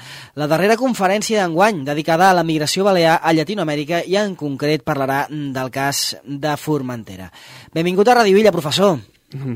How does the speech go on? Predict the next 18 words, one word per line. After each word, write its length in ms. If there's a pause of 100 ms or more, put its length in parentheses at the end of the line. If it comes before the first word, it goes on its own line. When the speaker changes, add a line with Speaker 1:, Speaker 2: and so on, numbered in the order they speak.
(160)
Speaker 2:
Moltes 400
gràcies, 480
bon 240
dia. 240 (760)
Speaker 1:
A 60
veure, 220
la 80
migració, 640
doncs, 480
a 80
Llatinoamèrica 560
fou 160
un 80
fenomen 240
comú 320
a 80
totes 240
les 140